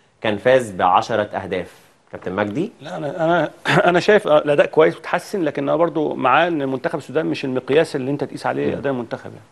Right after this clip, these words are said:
Speaker 1: طيب، هقرا التعليقات اللي جايه. اي تعليق تحب ترد عليه باضافه
Speaker 2: ماشي.
Speaker 1: هبقى مستني كابتن مجدي. يلا. محمود مبارك بيقول: آه، "خدعه،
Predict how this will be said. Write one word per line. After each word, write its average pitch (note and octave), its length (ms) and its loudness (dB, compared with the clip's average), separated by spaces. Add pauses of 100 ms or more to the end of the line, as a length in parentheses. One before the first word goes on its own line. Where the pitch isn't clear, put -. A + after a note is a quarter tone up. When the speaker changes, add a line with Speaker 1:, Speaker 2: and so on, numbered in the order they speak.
Speaker 1:
طيب، - 100 -12 (560)
هقرا C#3+ 200 6
التعليقات C3 360 2
اللي B2+ 120 2
جايه. B2+ 220 4
اي D#3 220 4
تعليق C#3 260 2
تحب C#3+ 320 -4
ترد D3 300 0
عليه C#3 460 4
باضافه A2 600 2
Speaker 2:
ماشي. G3 140 0
Speaker 1:
هبقى G2+ 260 -4
مستني G#2 340 -6
كابتن G2 220 -12
مجدي. E2+ 200 -8
يلا. A2+ 140 2 (540)
محمود D3 460 2
مبارك C#3 520 4
بيقول: D3+ 380 0
آه، B2+ 260 6
"خدعه، A#2 440 2